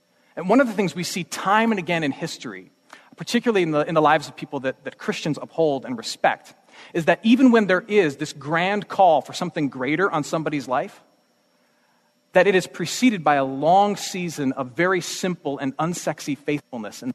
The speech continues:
person's life where they are. Like, you look at, look at Moses, you look at Abraham, you look at Jesus, and even though there's a clear calling on their life for something greater, it is preceded by this long season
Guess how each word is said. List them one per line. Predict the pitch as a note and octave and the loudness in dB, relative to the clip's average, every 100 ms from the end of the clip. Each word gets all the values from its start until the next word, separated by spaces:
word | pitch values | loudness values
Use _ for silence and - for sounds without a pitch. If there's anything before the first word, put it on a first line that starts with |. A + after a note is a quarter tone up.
| _ | _
person's | - A#2 A2+ G#2+ | -10 -10 -10 -10
life | G#2+ A2+ _ _ _ | -6 -8 _ _ _
where | C#3 C#3 C#3+ | -2 0 0
they | C#3 C3 B2+ - | 0 -2 -2 -8
are. | A2+ G2+ D#2+ D2 - _ _ _ _ _ _ _ _ | -6 -6 -8 -14 -20 _ _ _ _ _ _ _ _
Like, | E3 D#3+ | -4 -2
you | F#3 | 0
look | F#3+ | 0
at, | - F3 | 0 -2
look | E3 | -4
at | D3+ | 0
Moses, | D3+ E3 D#3 A2+ - - - _ _ _ _ _ _ _ _ | 4 4 4 -2 -12 -16 -18 _ _ _ _ _ _ _ _
you | E3 | -8
look | E3 | -6
at | - | -4
Abraham, | F3 F3 D#3 C#3 A#2+ | 0 0 0 -2 -2
you | F#3+ | -2
look | B3 | -4
at | |
Jesus, | C3+ F3+ A#3+ D3 F#2+ _ - _ _ _ _ _ _ - | -6 0 2 0 -10 _ -20 _ _ _ _ _ _ 2
and | |
even | G#3 A#3 | 6 6
though | |
there's | F#3 D#3+ | 4 0
a | |
clear | - - B3+ A#3+ | -4 2 2 2
calling | - A3+ A3+ F#3+ | 4 4 4 2
on | F3 F3 | 0 0
their | D#3+ D#3 | 0 2
life | D#3 D#3 - | 2 2 -2
for | D#3+ | -6
something | F3+ D3+ D3 C3 | -4 -2 0 0
greater, | - F#3 G#3+ A#2 G2 - _ | 0 0 0 -4 -8 -14 _
it | G3+ | -4
is | F#3 | -4
preceded | - F#3 - C4+ G#3 | -4 -6 -2 0 2
by | D3+ | 0
this | C#3+ - - | -2 -6 -8
long | D#3 G#3+ B3 G3 C#3+ | -4 0 2 2 -2
season | - - A3+ G#3 C#3 F#2 | -8 -4 -2 -2 -6 -12